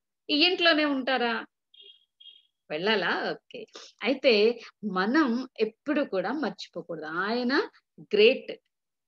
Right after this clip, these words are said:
కదా. "Our Father who art in heaven, hallowed be thy name." కాబట్టి, ఆ, పరలోకమందున్న మా తండ్రి నీ నామము,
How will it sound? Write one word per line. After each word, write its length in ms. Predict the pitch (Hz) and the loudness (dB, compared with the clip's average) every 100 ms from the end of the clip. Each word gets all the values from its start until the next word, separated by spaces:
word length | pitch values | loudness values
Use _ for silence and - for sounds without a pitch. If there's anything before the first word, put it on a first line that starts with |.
| _ _ _ - | _ _ _ -6
కదా. 200 | 226 440 - _ - | -4 -4 -8 _ -10
"Our 160 | 185 214 | -2 -2
Father 520 | 220 226 240 285 330 | 0 0 2 2 2
who 100 | 254 | 0
art 320 | 202 190 185 | 0 -2 -6
in 60 | 180 | -12
heaven, 420 | 180 185 175 240 480 - - _ 214 | -8 -8 -4 -4 -4 -8 -20 _ -2
hallowed 680 | 196 214 453 - _ - 170 | 2 4 4 2 _ -16 -4
be 160 | 226 539 - _ - | -2 -2 -4 _ -12
thy 140 | 143 143 | -10 -8
name." 320 | 139 147 - _ - | -8 -12 -16 _ -20
కాబట్టి, 480 | 156 185 - 202 202 - - _ | -14 -6 -2 -2 -2 -14 -20 _
ఆ, 280 | 160 160 156 - | -8 -6 -8 -4
పరలోకమందున్న 1080 | 202 226 269 262 240 214 202 196 214 311 453 - _ - | -2 4 4 2 -2 -2 -2 -4 0 0 -2 -10 _ -2
మా 160 | 202 240 | 0 0
తండ్రి 720 | 240 202 185 202 320 427 - _ - | -2 -6 -4 0 0 0 -4 _ 0
నీ 340 | 277 330 440 247 | 4 4 4 2
నామము, 840 | 208 185 185 165 165 196 196 - | 0 0 -4 -8 -8 -4 -6 -6